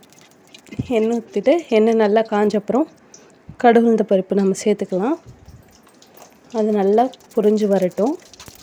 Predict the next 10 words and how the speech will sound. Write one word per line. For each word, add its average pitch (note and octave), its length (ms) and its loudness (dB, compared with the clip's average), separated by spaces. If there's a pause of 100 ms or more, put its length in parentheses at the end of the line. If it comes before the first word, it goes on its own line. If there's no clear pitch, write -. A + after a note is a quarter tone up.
(760)
பாருங்க, G#3+ 300 -2
நல்லா G#3 260 4
வெடிக்க G3+ 320 2
ஆரம்பிச்சிருச்சு. F3+ 520 -6 (140)
இந்த G#3+ 200 -4
ஸ்டேஜில் G3+ 420 -2
வந்து A3 240 -6
நம்ம G#3+ 180 -4
கட் G3 200 -8
பண்ணி G#3 140 -2